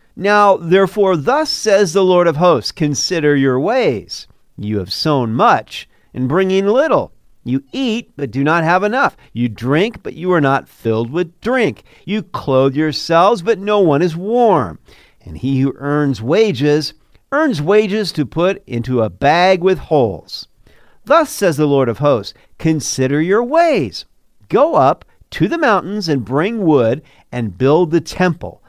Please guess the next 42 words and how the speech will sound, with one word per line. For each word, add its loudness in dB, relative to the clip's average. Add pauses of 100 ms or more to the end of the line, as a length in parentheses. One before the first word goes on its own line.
(240)
that -4
I 2
may 0
take -6
pleasure 0
in 0
it -6
and -10
be -4
glorified, -2 (240)
says -6
the -2
Lord." -4 (1500)
You -10
see, 2
they 4
said 4
it 0
wasn't 2
the -2
right 2
time -2
to 0
build 0
the -2
Lord's -4
house, -4
but -16
that -12
was -10
just -8
an -10
excuse. -10 (420)
Somehow, -4 (160)
they 0
managed 0
to -2
find 0
the 0
time -4
and -4
resources -4